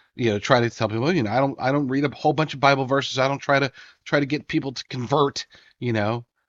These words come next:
I'm not. I do offer my belief system.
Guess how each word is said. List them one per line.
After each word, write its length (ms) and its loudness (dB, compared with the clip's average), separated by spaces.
I'm 120 0
not. 460 -2
I 120 2
do 200 4
offer 560 0
my 180 4
belief 380 -2
system. 400 -10